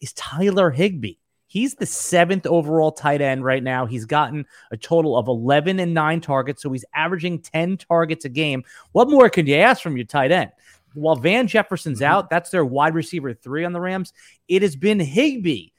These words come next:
Speaker 1: that has been sucking up those extra targets in the middle of the field. This isn't an upside play, Jake.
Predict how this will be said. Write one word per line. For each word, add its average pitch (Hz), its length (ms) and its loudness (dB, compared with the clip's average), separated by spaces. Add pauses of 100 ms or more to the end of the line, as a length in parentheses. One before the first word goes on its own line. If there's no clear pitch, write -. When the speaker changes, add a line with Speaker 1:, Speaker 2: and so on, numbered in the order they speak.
(160)
Speaker 1:
that 160 160 -2
has 139 100 -4
been 151 220 -6
sucking 190 440 -4
up 180 160 -6
those 170 220 0
extra 165 320 -6
targets 165 460 -2
in 156 80 -6
the 131 60 -4
middle 143 180 -4
of 131 60 -4
the 127 140 -6
field. 160 280 -2 (360)
This - 140 -12
isn't 151 280 -2
an 120 120 -2
upside 110 480 -4
play, 104 240 -6
Jake. 101 420 -12